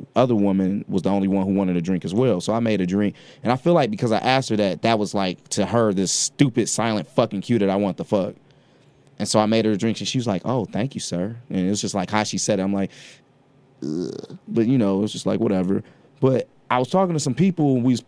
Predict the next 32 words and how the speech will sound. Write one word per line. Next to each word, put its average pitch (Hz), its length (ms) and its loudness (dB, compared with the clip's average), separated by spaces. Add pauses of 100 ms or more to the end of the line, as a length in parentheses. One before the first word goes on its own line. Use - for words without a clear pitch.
(140)
about 123 200 2
to 107 80 -4
play 113 160 0
cards, 139 360 0
but 104 140 -2
I 117 80 2
was 120 80 -4
standing 113 320 -2
up 120 100 -4
or 120 40 -4
something, 107 340 -2
and 110 100 -2
she 202 200 0
grabbed 131 400 0
my 180 260 0
ass. 104 380 -2 (920)
And, 135 220 2
you 170 60 2
know, 185 140 4
I 214 140 2
ain't 196 120 4
really 156 140 4
say 147 260 2
much. 143 200 0
I 151 40 -2
was 127 80 -2
like, 131 100 4
"Whoa, 190 640 6
<laughs> 170 560 6 (320)
uh, 147 40 4
all 160 680 4
right." 123 240 2